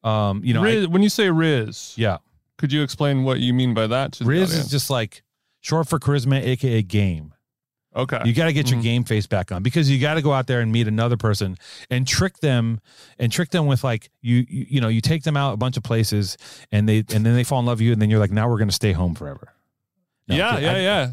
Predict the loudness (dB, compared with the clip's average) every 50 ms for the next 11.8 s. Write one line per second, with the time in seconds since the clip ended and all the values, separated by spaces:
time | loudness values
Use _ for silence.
0 | -2 -2 0 2 2 2 2 2 2 2 2 0 0 0 0 2 2 4 4 4
1 | 4 2 2 2 2 2 0 0 2 2 2 2 2 2 0 2 2 2 0 2
2 | 0 0 0 0 2 2 2 2 2 2 2 2 2 2 0 0 -2 -4 -2 -2
3 | 0 0 0 0 0 -2 -2 -4 -4 -4 -4 -2 -2 -2 0 0 -2 -2 -2 -4
4 | -4 -6 -8 -10 -8 -10 -10 -10 -12 -14 -16 -18 -18 _ _ _ _ -6 -2 0
5 | 2 2 2 0 -2 -4 -4 -4 -4 -4 -4 -4 -6 -6 -6 -6 -6 -6 -8 -4
6 | -2 -2 -2 -2 -4 -6 -8 -8 -10 -12 -12 -14 -14 -16 -20 _ _ _ _ -6
7 | -4 -4 -2 -2 -2 -2 -2 0 -2 0 0 0 -2 -2 -2 -2 -2 -4 -4 -4
8 | -4 -4 -4 -4 -4 -4 -6 -6 -6 -4 -2 0 0 0 0 0 0 -2 -2 0
9 | 0 0 0 -2 -2 -2 -2 -2 -2 -2 -2 -2 0 0 2 2 2 2 2 2
10 | 4 4 4 4 2 2 2 2 2 2 2 2 2 2 0 0 0 0 0 0
11 | 0 0 0 2 2 2 2 0 0 0 0 0 0 0 -2 -4